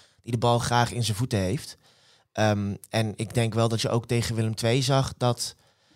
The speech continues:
ja, Ajax daar op momenten wel moeite mee heeft. Ik denk dat de rol van Gravenberg in,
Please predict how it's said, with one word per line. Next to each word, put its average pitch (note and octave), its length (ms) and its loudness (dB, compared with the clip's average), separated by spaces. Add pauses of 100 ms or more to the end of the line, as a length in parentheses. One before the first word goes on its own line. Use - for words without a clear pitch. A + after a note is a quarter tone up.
(160)
ja, A#2 140 4
Ajax A#2+ 260 4
daar C3 100 4
op A#2 80 -2
momenten B2+ 340 0
wel C3 120 2
moeite B2+ 280 0
mee G#2 120 0
heeft. F#2+ 160 0
Ik G#2+ 100 -4
denk A2 180 -2
dat - 380 -2
de G#2+ 260 -6
rol B2+ 280 6
van A#2+ 160 0
Gravenberg C3+ 840 0
in, G2+ 340 -4